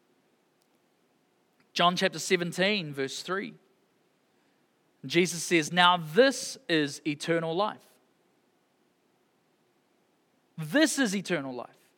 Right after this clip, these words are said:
That they know you.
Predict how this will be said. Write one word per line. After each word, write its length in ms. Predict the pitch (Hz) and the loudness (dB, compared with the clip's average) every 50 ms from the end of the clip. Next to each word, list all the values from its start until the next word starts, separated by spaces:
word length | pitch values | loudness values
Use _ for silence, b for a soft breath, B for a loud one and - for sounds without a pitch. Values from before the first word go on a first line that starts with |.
| _ _ _ b b b b b b b - | _ _ _ b b b b b b b -2
That 340 | 151 170 202 208 196 - 170 | 4 6 6 6 6 4 2
they 360 | 156 202 202 190 196 190 185 170 B B B _ | 4 6 6 8 6 4 2 -2 B B B _
know 760 | 160 160 170 180 190 214 220 226 240 240 233 247 240 208 175 - - | -6 -2 -2 2 6 8 8 10 8 8 6 4 2 -2 -4 -8 -14
you. 300 | - 147 143 135 113 98 | -8 -4 -4 -4 -4 -4